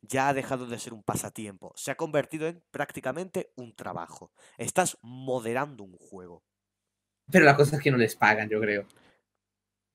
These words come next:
Speaker 1: Pero
Speaker 2: Ese
Speaker 1: es
Speaker 2: también es
Speaker 1: que
Speaker 2: el problema.
Speaker 1: tampoco le obligan. Ellos saben las normas, al me-, creo. Ellos saben las reglas del juego.
Speaker 2: Creo.
Speaker 1: Si accedes,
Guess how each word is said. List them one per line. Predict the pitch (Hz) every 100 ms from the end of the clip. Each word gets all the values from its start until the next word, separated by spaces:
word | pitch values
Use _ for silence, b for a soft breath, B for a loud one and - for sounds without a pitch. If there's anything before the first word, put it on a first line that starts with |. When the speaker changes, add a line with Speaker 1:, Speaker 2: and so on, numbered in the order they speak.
| _
Speaker 1:
Pero | - 170
Speaker 2:
Ese | 165
Speaker 1:
es |
Speaker 2:
también | 135 139
es | 139
Speaker 1:
que |
Speaker 2:
el | 139
problema. | 135 123 120
Speaker 1:
tampoco | 113 143 151
le | 127
obligan. | 113 117 139 101 90 _ _ _ _
Ellos | - 151 190
saben | 208 175 143
las | 107 117
normas, | 151 127 85 82 _ _ _ _ _ -
al | 95
me-, | 92
creo. | - - 107 - _ _ -
Ellos | 120 160
saben | 156 127
las | 107
reglas | 101 98 101
del | 98
juego. | - 120
Speaker 2:
Creo. | 110 101 _ _ _ _ - _ _ _
Speaker 1:
Si | - 127
accedes, | 110 - - 202 233 254 -